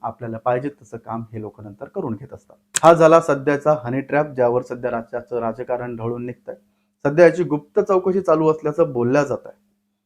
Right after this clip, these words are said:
मात्र पुढं काय होईल, त्या प्रसंगातून पुढं काय येईल ते पुढचा विषय आहे. पण याच निमित्तानं आता आठवतोय तो मुंबई पोलीस दलातला एक जुना हनी ट्रॅप. मुंबई पोलीस दलातील माजी सहाय्यक पोलीस आयुक्त भानुप्रताप बर्गे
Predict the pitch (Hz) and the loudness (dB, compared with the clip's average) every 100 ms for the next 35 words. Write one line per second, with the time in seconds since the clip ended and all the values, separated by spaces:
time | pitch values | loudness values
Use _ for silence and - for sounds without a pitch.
0 | _ 120 120 143 131 139 - _ _ 127 | _ -4 -2 -2 -4 -4 -10 _ _ -4
1 | 131 135 131 127 135 135 131 113 - 123 | -2 2 2 2 -2 -2 -4 -4 -8 -6
2 | 123 127 123 - 127 123 - 127 127 131 | -4 -6 -10 -8 -4 -4 -2 -2 -4 -6
3 | 131 131 - 123 151 143 135 139 143 - | -6 -6 -8 -8 -2 -2 -2 -2 -4 -6
4 | _ _ _ _ _ - 185 170 190 214 | _ _ _ _ _ 4 6 10 10 8
5 | 185 175 190 185 180 180 180 135 135 - | 4 2 0 0 0 0 -2 0 0 4
6 | 151 147 131 - 143 - 123 - - 127 | 4 4 -2 -2 -8 -4 -6 -6 -10 -8
7 | 123 123 131 131 123 120 120 117 117 117 | -6 -4 -4 -2 -4 -4 -4 -4 -4 -4
8 | 117 120 117 127 117 107 110 _ - _ | -6 -8 -10 -6 -8 -10 -20 _ -20 _
9 | _ - 139 156 180 185 175 175 156 156 | _ -4 -2 2 2 4 2 2 2 2
10 | 156 165 160 170 156 135 127 123 139 156 | 2 0 -4 -2 -2 0 0 0 -2 0
11 | 156 - 131 127 143 143 135 135 135 127 | -2 -2 -2 0 0 -2 -2 -4 -4 -4
12 | 123 127 - 139 139 117 123 117 117 120 | -6 -6 -6 -4 -4 -6 -8 -8 -6 -4
13 | 120 123 143 139 110 | -6 -4 -6 -6 -10